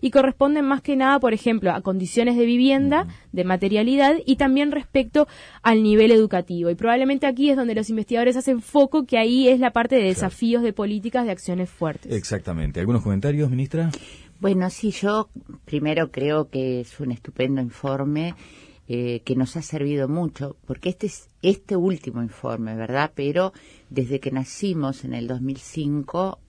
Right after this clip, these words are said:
Speaker 3: o antes de nacer, porque ya en el periodo de transición, cuando antes de asumir y antes que el mides existiera realmente, el trabajo del iecom, del Instituto de Economía,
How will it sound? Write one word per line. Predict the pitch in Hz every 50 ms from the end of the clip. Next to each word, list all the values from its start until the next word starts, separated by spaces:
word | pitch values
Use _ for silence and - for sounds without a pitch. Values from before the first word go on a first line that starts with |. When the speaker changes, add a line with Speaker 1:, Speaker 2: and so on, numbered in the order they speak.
| _ _ -
Speaker 3:
o | 123 123 143
antes | 151 151 151 131 - 131 117
de | 123 123
nacer, | 123 127 120 - - - 170 160 143 143 _
porque | - 117 113 - - 117 117 117
ya | - - - 135 135
en | 135 135
el | 131 120
periodo | - 117 131 135 135
de | 131
transición, | 131 - 127 127 127 - 127 117 - - - 147 147 147 143 135 - - - - - - - _ _
cuando | - 120 120 123 131 131 127 127 123 123 120 120 120 120
antes | 120 131 131 127 127 131
de | 127
asumir | 113 - - - 131 131 139 147 151 139
y | 139 123
antes | 120 135 131 - 127
que | - - 120
el | 120
mides | 123 127 135 139 143 135 - -
existiera | 123 - - - 104 - - 135 127 127 123
realmente, | 123 127 123 131 127 131 135 139 139 - 156 147 139 - - - - - - _ _ _ -
el | 139 131 -
trabajo | - 135 139 147 151 - - - 151
del | 139 135 131 127 123
iecom, | 123 123 120 - - 165 170 160 160 151
del | 127 120 117
Instituto | 117 110 - - 127 - 139 135 - 131
de | 131
Economía, | 127 - 131 123 123 120 123 135 139 139 139 139 139 143